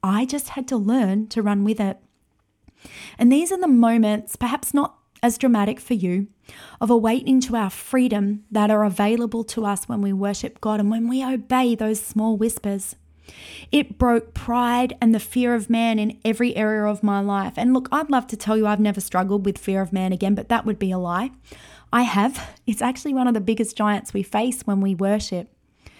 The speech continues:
Whether we're leading worship, whether you stand in a congregation, whether you're worshiping at home, when we worship even in the secret place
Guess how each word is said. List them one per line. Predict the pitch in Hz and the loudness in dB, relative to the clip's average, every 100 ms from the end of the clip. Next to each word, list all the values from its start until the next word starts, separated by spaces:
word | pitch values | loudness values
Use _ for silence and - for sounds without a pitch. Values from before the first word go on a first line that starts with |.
| - | -12
Whether | - 220 | 2 2
we're | 208 190 | 2 2
leading | 196 214 226 | 2 4 4
worship, | 220 220 214 220 | 4 2 2 -2
whether | 208 196 | 0 -2
you | 185 | -4
stand | 180 - 202 208 | -6 -2 2 4
in | 214 | 2
a | 208 | -2
congregation, | - 202 196 196 196 196 208 | -2 -2 0 0 -2 0 0
whether | 214 214 | 2 2
you're | 196 | 0
worshiping | 180 202 208 - 220 214 214 - | 2 2 2 -2 -2 -2 -2 -4
at | - | -8
home, | - - 220 214 180 175 - _ - _ _ _ _ | -8 -6 0 2 2 -4 -10 _ -20 _ _ _ _
when | 226 226 | 4 6
we | 226 | 6
worship | 226 247 247 254 | 4 2 0 0
even | 269 262 | 2 4
in | 254 247 | 4 4
the | 254 | 2
secret | - 247 254 254 - | 0 -2 0 -4 -4
place | - 190 190 - - | -2 -2 -2 -10 -14